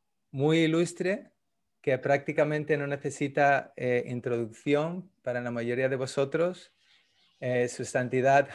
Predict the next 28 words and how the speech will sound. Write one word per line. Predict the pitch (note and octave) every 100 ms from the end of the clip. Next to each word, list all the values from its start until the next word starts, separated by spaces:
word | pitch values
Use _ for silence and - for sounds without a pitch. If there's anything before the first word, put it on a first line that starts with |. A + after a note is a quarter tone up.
| -
Hanumat | C#3 C#3+ C#3 C#3
Prashak | C3+ - C3+ C3
Swami. | - C#3 D3+ A3+ A3+ _ _ _ _ _ _ _ _ _ _
Él | C3 C3+ C#3
es, | C3+ C3+ C#3+
eh, | C3+ C3 C3
un | C#3 C3+
devoto | B2+ C#3 C#3 C#3 C3 B2+
de | B2+ A#2+ B2+ B2 A#2+
Estados | - C#3+ D3
Unidos, | C#3 C#3+ D3 D3+ F#3 F3 - - _ _ _
eh, | C#3+ B2+ A#2+ A#2 A2+ A2+ - _ _ _
que | -
se | - B2
unió | B2+ C3
al |
movimiento | C3+ B2+ B2+ C3+ C#3+ D3 C#3
en | B2+
el, | A#2+ A2+ A#2 - _ _ _ _ -
en | B2
el | B2
año, | C3 C3+ C3 B2 A#2+ -
bueno, | B2+ B2+ A#2+
recibió | A#2+ C3 B2+
iniciación | C#3+ D3 - C3 - C#3+ D3
en | C3
el | B2
año | C3 C#3 C3